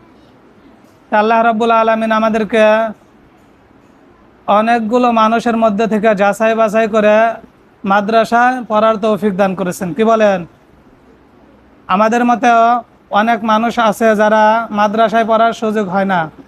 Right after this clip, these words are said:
তারা এরকম স্কুলে পড়তেছে, এরকম বাহিরে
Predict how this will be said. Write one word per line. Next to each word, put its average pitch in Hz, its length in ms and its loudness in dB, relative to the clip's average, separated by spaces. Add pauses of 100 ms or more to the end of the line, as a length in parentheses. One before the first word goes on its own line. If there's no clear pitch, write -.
(1120)
তারা 220 400 2
এরকম 226 400 -2 (140)
স্কুলে 240 340 -2
পড়তেছে, 196 580 -2 (2250)
এরকম 226 420 0
বাহিরে 233 400 2